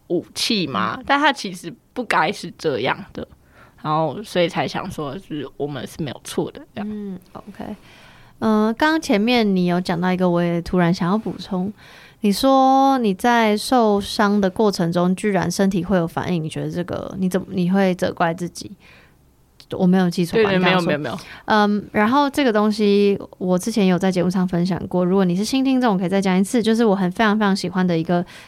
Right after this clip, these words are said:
Speaker 2: 性教育家，然后也是性咨商师，他叫 Emily Nagoski。他在一个ted的影片有说到这个东西叫做“性兴奋不一致”，就是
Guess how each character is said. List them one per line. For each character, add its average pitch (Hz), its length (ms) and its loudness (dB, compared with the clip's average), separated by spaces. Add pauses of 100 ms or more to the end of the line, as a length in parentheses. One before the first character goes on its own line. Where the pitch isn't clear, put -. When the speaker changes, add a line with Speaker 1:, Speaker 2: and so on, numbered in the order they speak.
Speaker 2:
性 220 260 0
教 190 240 2
育 185 80 0
家， 165 340 0
然 160 140 -2
后 170 160 0
也 165 140 -4
是 165 540 -2
性 202 320 -2
咨 185 100 -2
商 175 240 -2
师， 180 160 -6
他 175 160 -2
叫 180 120 0
Emily 180 500 2
Nagoski。 165 680 -4 (480)
他 247 140 -2
在 262 160 4
一 226 40 -4
个 190 460 0
ted 240 220 2
的 170 180 0
影 165 100 -6
片 185 220 0
有 170 160 -2
说 180 220 0
到 185 120 2
这 196 120 0
个 190 60 2
东 180 140 2
西 185 80 0
叫 185 140 2
做 185 100 4
“性 185 240 2
兴 180 220 0
奋 170 240 0
不 165 180 -4
一 - 160 -8
致”， - 240 -8 (380)
就 233 160 0
是 208 380 0